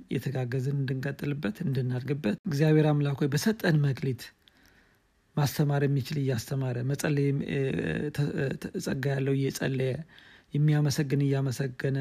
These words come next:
እርስ በርሳችን ጌታ ሆይ እየተደጋገፍን እንድናድግ ሁላችንም የአቅማችን እንድንሰራ፣ ኮንትሪቢዩት እንድናደርግ ሁላችንም መነቃቃት ስጠን። ይህን ደግሞ እያደረግን በግል በቤታችን ደግሞ ጌታ ሆይ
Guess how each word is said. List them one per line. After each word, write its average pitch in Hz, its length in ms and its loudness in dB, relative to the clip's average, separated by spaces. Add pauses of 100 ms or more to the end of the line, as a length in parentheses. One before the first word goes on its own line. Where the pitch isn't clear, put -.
እርስ 151 220 -2
በርሳችን 135 540 -2
ጌታ 131 220 -2
ሆይ 135 160 -4
እየተደጋገፍን 135 720 -4
እንድናድግ 151 460 0 (400)
ሁላችንም 180 640 2 (640)
የአቅማችን 143 540 0
እንድንሰራ፣ 127 540 -2 (580)
ኮንትሪቢዩት 131 520 -2
እንድናደርግ 143 520 0 (140)
ሁላችንም 151 580 0
መነቃቃት 127 580 -4
ስጠን። - 300 -8 (640)
ይህን 156 220 8
ደግሞ 143 260 4
እያደረግን 135 640 0
በግል 151 420 4
በቤታችን 135 640 -2
ደግሞ 131 220 -2
ጌታ 131 240 -2
ሆይ 220 180 0